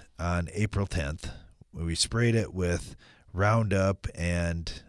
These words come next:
uh, a pre-residual program. No pigweed was up at that time. Our farm manager believes that we should disc the field and do tillage. Uh, I'm of the belief the best control is,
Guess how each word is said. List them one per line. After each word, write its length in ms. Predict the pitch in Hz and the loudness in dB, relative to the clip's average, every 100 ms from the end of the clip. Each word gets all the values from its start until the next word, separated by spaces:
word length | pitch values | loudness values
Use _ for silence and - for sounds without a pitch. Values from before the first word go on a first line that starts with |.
| - | -8
uh, 280 | 80 76 73 | -4 -4 -4
a 80 | 82 | -6
pre-residual 1160 | - - 113 107 95 92 87 82 82 80 78 76 | -2 0 2 2 2 2 0 -2 -2 -2 -4 -4
program. 560 | 92 87 73 71 69 - - - - | -2 -2 -4 -6 -6 -10 -16 -18 -4
No 140 | 135 165 | 6 8
pigweed 480 | 156 131 113 101 80 | 10 8 6 2 0
was 180 | 78 | -2
up 200 | 67 - | -2 -4
at 80 | 78 | -4
that 220 | 73 71 | -2 -4
time. 260 | - 62 58 - - - - - | -6 -8 -12 -16 -20 -20 -20 -4
Our 80 | 107 | 2
farm 260 | - 226 139 | 6 8 8
manager 380 | 113 107 98 | 4 4 2
believes 420 | 92 92 90 92 - | 0 0 2 0 0
that 100 | 87 | 2
we 120 | 127 | 4
should 380 | - 95 87 - | 4 0 -2 4
disc 400 | 139 - - - - | 8 8 4 -4 -4
the 160 | 95 | -4
field 380 | - 120 95 82 | 2 2 2 0
and 120 | 82 | -2
do 180 | 82 90 - | -2 -2 -2
tillage. 680 | - 160 110 64 69 - - - - - - | 2 4 4 0 -2 -2 -2 -12 -20 -14 -2
Uh, 260 | 85 87 - | 2 2 4
I'm 180 | 139 160 | 6 6
of 160 | 113 | 6
the 80 | 104 | 2
belief 300 | 92 95 101 | 2 0 0
the 100 | 98 | 0
best 280 | 85 101 - | 2 4 4
control 580 | 90 - 92 90 92 60 | 0 2 2 4 2 0
is, 420 | 87 85 - | -2 2 0